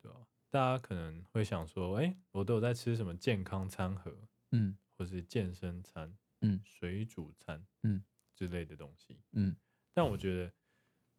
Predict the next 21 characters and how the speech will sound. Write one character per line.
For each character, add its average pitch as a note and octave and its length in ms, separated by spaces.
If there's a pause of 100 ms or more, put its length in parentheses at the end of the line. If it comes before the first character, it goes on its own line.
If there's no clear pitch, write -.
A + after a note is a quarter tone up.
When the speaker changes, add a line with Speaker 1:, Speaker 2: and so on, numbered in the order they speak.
(140)
Speaker 1:
就 - 120
是 D3 260
吃 D3+ 340
了 C#3+ 60
这 C3 140
些 C3 160
比 A#2 80
较 G#2+ 120
健 A2 260
康 G2+ 220
的 F#2 60
食 - 220
物， F2+ 140
但 D3 140
我 A2 100
觉 G2 100
得 G2 60
有 F#2+ 120
个 G2 140
习 F#2+ 340
惯， F#2+ 300